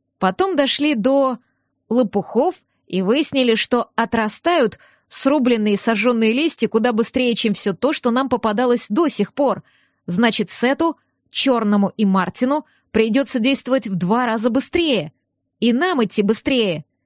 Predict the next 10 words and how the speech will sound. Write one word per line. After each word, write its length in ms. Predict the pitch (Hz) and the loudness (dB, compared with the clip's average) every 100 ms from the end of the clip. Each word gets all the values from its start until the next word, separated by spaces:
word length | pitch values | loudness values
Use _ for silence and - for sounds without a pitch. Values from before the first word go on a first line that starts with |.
| _ _ | _ _
И 100 | 247 | -2
щиты 360 | 233 294 330 370 | 0 0 0 0
делать 340 | 254 226 - | 2 0 0
еще 240 | 214 - 208 | -2 0 0
прочнее. 680 | 220 240 - 254 208 156 - _ _ _ _ _ | 0 -2 0 0 0 -2 -10 _ _ _ _ _
И 120 | 220 | -4
парень 420 | - 285 330 285 - _ _ | 0 0 0 -4 -8 _ _
попытался 580 | 214 220 214 202 - | 0 0 0 -2 0
мне 140 | 214 220 | 2 2
помочь. 560 | 262 302 349 202 - | 0 -2 0 -2 -4